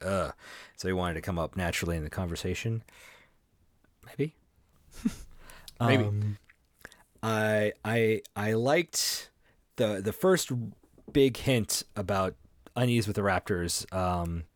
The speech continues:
Speaker 1: will we see them? And was like, "No." And then Ed's there to be like, "Oh, I mean, it, it, it, it's fine. Everything's fine."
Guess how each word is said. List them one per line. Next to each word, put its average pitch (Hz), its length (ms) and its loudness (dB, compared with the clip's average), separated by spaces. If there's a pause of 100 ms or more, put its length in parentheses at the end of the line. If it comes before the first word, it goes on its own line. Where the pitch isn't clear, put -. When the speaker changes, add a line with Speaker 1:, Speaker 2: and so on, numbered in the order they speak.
(460)
Speaker 1:
will 139 100 4
we 143 120 8
see 147 200 6
them? 170 260 4
And 98 200 2
was 92 140 2
like, 90 160 0 (1080)
"No." 92 680 -4 (1400)
And 107 100 0
then 101 140 2
Ed's 95 240 0
there 92 180 4
to 90 80 -2
be 101 100 4
like, 101 160 0
"Oh, 302 340 8
I 247 140 6
mean, 220 240 6
it, 202 280 4
it, 180 300 2
it, 147 200 4 (440)
it's 214 180 2
fine. 170 320 4
Everything's 156 260 0
fine." 139 420 2